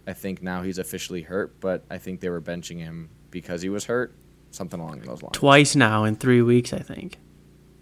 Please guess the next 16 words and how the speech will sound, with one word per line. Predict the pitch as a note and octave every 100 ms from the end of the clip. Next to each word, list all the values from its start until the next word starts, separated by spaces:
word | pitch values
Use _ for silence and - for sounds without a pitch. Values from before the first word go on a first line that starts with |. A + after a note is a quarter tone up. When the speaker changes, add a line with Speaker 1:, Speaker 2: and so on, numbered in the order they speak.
| _ _ - - _ _ _
Speaker 2:
He | C3+
was | A#2+ A2+
benched | A#2+ B2 B2+ B2+ -
slash | - C3 A#2 A2 -
hurt. | A2+ G#2 - - - - _ _ _ _ _ _ _ _ _ _ _ _ _ _ - -
Not | C3 D#3+
a |
good | F3+ D#3+
Speaker 1:
Was | D#3+
Speaker 2:
look |
Speaker 1:
it |
Speaker 2:
for | -
Speaker 1:
an | C3+
Speaker 2:
Jimmy | C3+ C3
Speaker 1:
ankle? | B2
Speaker 2:
G. | A#2 G2+